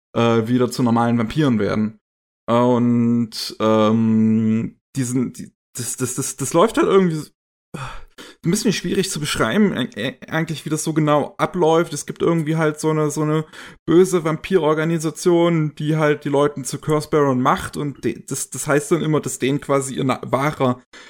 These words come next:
Name genommen wird, heißt es dann immer. Und, ähm, ja, Vanitas schließt sich dann mit einem Vampir zusammen namens Noé. Noé ist halt gerade auf dem Weg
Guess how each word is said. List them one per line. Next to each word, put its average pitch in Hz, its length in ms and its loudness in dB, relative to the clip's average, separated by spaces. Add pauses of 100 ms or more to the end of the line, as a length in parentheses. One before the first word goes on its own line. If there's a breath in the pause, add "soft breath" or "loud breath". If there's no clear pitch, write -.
(140 loud breath)
Name 156 680 4
genommen 208 640 2
wird, 208 380 2
heißt 208 260 0
es 202 120 -6
dann 190 260 -2
immer. 208 460 0 (540 loud breath)
Und, 156 1080 0
ähm, 131 1400 0 (640)
ja, 120 300 0
Vanitas 175 480 0
schließt 190 260 -2
sich 190 140 -4
dann 175 540 2
mit 165 340 0 (300)
einem 151 640 0
Vampir 160 460 -2
zusammen 180 400 0
namens 156 640 0
Noé. 233 720 4 (580 loud breath)
Noé 160 280 2
ist 156 180 -4
halt 165 120 0
gerade 156 200 0
auf 143 120 -10
dem 156 220 -2
Weg 151 360 -2